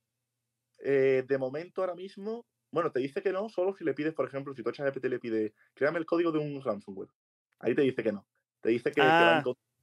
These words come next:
Speaker 1: de tus políticas, que es algo ilegal, que son, que también te digo que se puede saltar. Pero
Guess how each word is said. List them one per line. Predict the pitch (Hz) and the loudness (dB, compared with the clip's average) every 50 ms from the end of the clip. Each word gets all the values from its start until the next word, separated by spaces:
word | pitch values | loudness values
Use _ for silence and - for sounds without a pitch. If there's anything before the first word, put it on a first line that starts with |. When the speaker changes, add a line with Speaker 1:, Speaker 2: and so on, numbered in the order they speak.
| _ _ _ _ | _ _ _ _
Speaker 1:
de | - 113 | -8 -8
tus | 107 - | -8 -4
políticas, | - 107 101 117 131 135 - 131 120 131 127 | -2 -2 -2 0 -2 -4 -6 -4 -2 -2 -2
que | - 107 | -2 -4
es | 107 | -4
algo | 107 104 107 104 | -2 -2 -2 -2
ilegal, | 101 101 101 110 120 127 127 127 127 - | -2 -2 -2 -2 0 0 -2 -4 -6 -6
que | 107 | -10
son, | 104 - 107 104 107 - _ _ - - _ _ _ _ _ | -10 -8 -8 -8 -8 -10 _ _ -20 -20 _ _ _ _ _
que | - 131 | -2 0
también | - 127 135 147 151 | 0 0 0 0 0
te | 156 151 | 0 0
digo | 151 160 160 | 2 2 2
que | 160 | 0
se | - 139 | -2 -2
puede | - 120 120 113 | 0 2 2 2
saltar. | - 101 101 - - - - _ _ _ - _ _ _ _ | 0 -4 -6 -8 -12 -16 -18 _ _ _ -20 _ _ _ _
Pero | - - 160 139 123 123 113 | -4 0 0 2 2 2 4